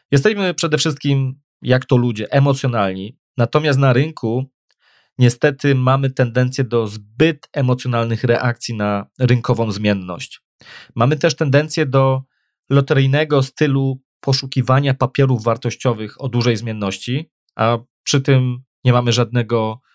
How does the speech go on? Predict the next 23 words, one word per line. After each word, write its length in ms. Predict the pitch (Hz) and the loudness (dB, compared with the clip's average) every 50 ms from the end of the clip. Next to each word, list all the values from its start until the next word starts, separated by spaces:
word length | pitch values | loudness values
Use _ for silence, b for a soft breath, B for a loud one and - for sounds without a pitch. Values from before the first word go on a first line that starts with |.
| _ _ _ _ _ _ _ _ _ - | _ _ _ _ _ _ _ _ _ 0
zarządzania 600 | 110 117 110 104 123 110 110 120 120 120 117 113 | 2 2 4 2 2 0 0 0 0 0 -4 -4
pozycją, 680 | - - 113 98 123 135 127 131 - 107 98 92 95 - | 0 -2 0 4 4 2 2 2 -2 -6 -8 -8 -10 -12
nie 140 | 98 104 107 | -8 -6 -4
mamy 300 | 113 117 113 113 110 110 - - | -4 -2 -2 -2 -2 -4 -4 -6
żadnego, 1120 | 123 110 110 120 120 117 113 117 123 117 117 117 113 113 107 104 117 113 113 110 110 87 - | -6 -2 0 2 2 0 0 -4 -4 -2 -2 -2 -2 -4 -4 -2 -2 -2 0 0 -2 -2 0
żadnej 320 | 120 120 117 120 123 113 | 2 2 2 2 0 0
kontroli 460 | - 123 113 - - 127 120 120 117 | 0 -2 -2 0 0 0 0 2 0
ryzyka 600 | 113 120 104 110 131 139 135 - 110 98 101 - - | 0 0 2 2 0 0 0 0 -2 -2 -4 -4 -6
na 160 | 117 117 107 | -4 -4 -4
poziomie 400 | - - 123 120 113 117 113 113 | -4 -4 -6 -4 -4 -4 -4 -4
portfela, 580 | - - 120 123 - - 120 98 95 104 135 151 _ _ _ B B B B B B B B B B | 0 0 0 0 0 0 0 0 0 0 -2 -4 _ _ _ B B B B B B B B B B
a 100 | - 113 | 0 2
więc 180 | 127 139 135 | 4 4 4
znów 480 | 131 135 151 160 143 120 107 - - _ _ _ _ _ _ - | 4 2 2 2 0 -2 -2 -4 -12 _ _ _ _ _ _ -8
na 100 | 120 117 | -6 -4
przykład 360 | - - 143 131 143 123 - | -2 -2 0 2 2 0 0
strategia 460 | - - - 120 - 143 135 123 123 | 0 -2 -2 0 0 0 0 0 0
Garego, 580 | 107 101 117 117 123 131 131 117 107 101 101 101 | 0 0 0 2 2 0 0 0 -2 -4 -4 -6
o 60 | 98 | -8
której 260 | 101 - 117 107 104 | -8 -6 -4 -4 -4
mówiłem 320 | 107 110 107 110 117 113 104 | -4 -4 -6 -6 -6 -6 -6
przed 200 | - - 131 - | -6 -8 -8 -8
chwilą, 420 | - - 104 101 101 117 139 160 | -6 -4 -4 -2 -4 -4 -6 -10